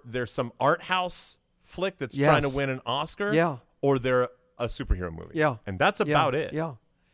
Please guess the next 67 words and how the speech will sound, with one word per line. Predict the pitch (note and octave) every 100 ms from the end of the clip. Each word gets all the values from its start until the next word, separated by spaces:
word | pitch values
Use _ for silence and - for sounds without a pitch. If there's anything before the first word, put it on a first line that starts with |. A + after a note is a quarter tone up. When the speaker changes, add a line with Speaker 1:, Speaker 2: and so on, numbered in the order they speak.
| _ _ -
Speaker 2:
You | G#3+
know, | B3
I'm | A3+ A#3
gonna | C#4
say, | - B3+ A#3+
in | F#3
a | F3
weird | F#3 A3+ G3
way, | A3
it's, | F#3 F3
like, | E3
the | D#3+
best | E3 F3
thing | E3+ D3
Melanie | D3 C#3
<laughs> | B2+
Griffith | D3+ - F3
has | - -
ever | G3+ F3 D#3+
done. | - F3 C#3+ - -
She | - -
Speaker 1:
Possibly. | A#3 G#4+ - C3+
Speaker 2:
was |
really | B4 E4+
good | F3+ C3
Speaker 1:
Yeah, | G#3 F4+
she |
was | G4 C#4+
Speaker 2:
in |
Speaker 1:
really | E3 E3+
Speaker 2:
that |
Speaker 1:
good | D3 F#3
in |
Speaker 2:
film. | C3+
Speaker 1:
that, | A#2
Speaker 2:
She | A2 A#3
was | G#2
Speaker 1:
that |
movie. | G#2+
Speaker 2:
really | E3 A3
good | G3+ D4+
in | F4
that. | C#3 A2 - _ _
But | E3+
again, | D#3+ E3
I | C3+
couldn't | F#3+ G#3+
get | G3
over | E3+ D3+
a |
young | A#2+ C3+ C#3 D3+ _ -
Ed | C#3+
Harris | C#3+ C3 B2+ A#2 A#2+
in, | A2
like, | A2+ A#2+
a |
rom-com | G#2 A2+ A#2+ - A#2 A2
vibe | G#2+ A2 A#2
to | B2+
him. | G#2+ - -
I | F#3+
just | G3+ A#3
wanna | A3 F3
say | - D#3+
that | D3
it | C#3
was, | C3